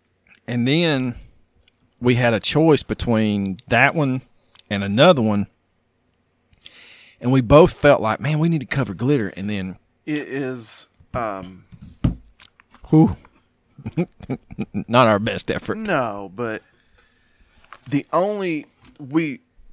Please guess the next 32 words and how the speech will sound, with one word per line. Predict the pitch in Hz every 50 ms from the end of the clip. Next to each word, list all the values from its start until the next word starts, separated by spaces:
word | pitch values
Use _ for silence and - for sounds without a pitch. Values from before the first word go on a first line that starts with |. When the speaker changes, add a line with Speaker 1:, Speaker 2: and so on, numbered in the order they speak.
| - _ _ _ _ _ _
Speaker 2:
it | 170 190 -
deserved | 175 165 139 147 139 135 127 113 120
more | 131 127 113 107 107
too, | - 131 123 113
because | 98 101 - 131 120
it | 143 156
is | 151 117 117
a |
fascinating | 110 - 135 127 127 120 - 117 120 117 104 98 95 - _ _ _ _ _ _
thing | - 123 110 104 92
if | 90 110
you | 117 110
haven't | 117 113 113 - 78 101
heard | 120 120 123 120 113
it | 110 -
or | - 110 110
even | 110 101 107 107
know | 110 113 110
what | 92 62
we're | 95
talking | - - 110 107 101 - 90
about. | 87 82 78 - - _ - - - - - - - - _ _
Just | - 165 165 -
that | 170 156 - -
simple | - - 165 151 147 131
question | - - 151 139 131 - - 123 117 110 101
asked | - 117 120 117 110 - -
by | 120 117 117
the | 107
New | 113 117
York | 117 110 95 -
Times | - 123 110 104 101 101 98 - - -